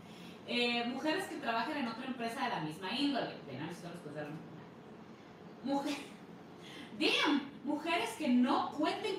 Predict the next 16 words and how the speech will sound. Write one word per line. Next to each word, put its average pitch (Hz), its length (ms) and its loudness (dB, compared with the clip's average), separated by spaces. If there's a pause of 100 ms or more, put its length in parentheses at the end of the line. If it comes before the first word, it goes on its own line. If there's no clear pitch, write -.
(180)
con 285 140 4
un 262 160 4
smartphone, 262 760 0
sea 226 340 4 (180)
iPhone 285 400 0
o 240 160 2
Android. 208 380 0 (3000)
Fuck. - 1000 2
O - 20 -4
sea, 262 280 2
tienes 233 200 -4
que 302 120 -8
tener 262 280 -4
smartphone 247 320 -2
a 208 60 -2
huevo. 185 240 -2